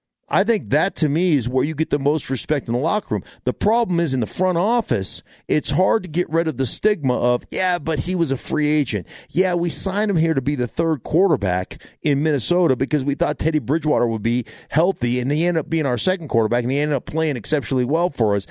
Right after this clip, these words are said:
Yeah, but we still thought of him as a third quarterback." So it's really hard to get over that.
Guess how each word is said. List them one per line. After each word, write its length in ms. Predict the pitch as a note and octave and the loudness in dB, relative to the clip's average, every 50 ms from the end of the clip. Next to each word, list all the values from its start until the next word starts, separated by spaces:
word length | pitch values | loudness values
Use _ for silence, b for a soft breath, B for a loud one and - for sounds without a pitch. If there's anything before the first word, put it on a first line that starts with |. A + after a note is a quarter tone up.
| B B B | B B B
Yeah, 300 | B E3 F#3 G3 F#3 F3+ | B -2 0 0 0 0
but 400 | D#3 C3+ C#3+ E3+ F3 F3 - - B B B B | -2 0 0 2 2 2 0 -4 B B B B
we 140 | - D#3+ F3 | -2 0 0
still 280 | - - - B3 A3+ G#3 | -2 -2 -2 -2 -2 -2
thought 260 | - A3+ G3 G#3 G#3+ | -2 0 2 2 2
of 100 | G3 D3+ | 2 2
him 120 | C#3+ C3+ | 0 0
as 80 | C3 A#2+ | 0 0
a 60 | A#2+ | -2
third 340 | - - - F3+ E3+ D#3 C#3 | -2 -2 -2 0 0 -2 -2
quarterback." 580 | - F3+ G3+ A3+ G#3 C3+ F#2+ E2 D2 - - - _ _ _ _ b b b | -2 0 0 2 0 0 -2 -4 -6 -8 -14 -20 _ _ _ _ b b b
So 120 | b - F#3 | b 0 0
it's 160 | F3 - - | 0 0 -4
really 240 | F3 A3 B3 B3 G3+ | -4 -2 -2 0 0
hard 400 | D3 - - F3 E3+ F#3+ F3+ B2+ | -2 0 2 2 4 2 2 0
to 60 | A2 | -2
get 180 | G#2 C3 D3 - - | -2 -2 -2 -2 0
over 320 | C#3 D3 E3+ D#3 D3 A2+ | 0 0 2 2 0 0
that. 320 | G2 F2+ E2+ E2+ - - | 0 0 -2 -4 -8 -12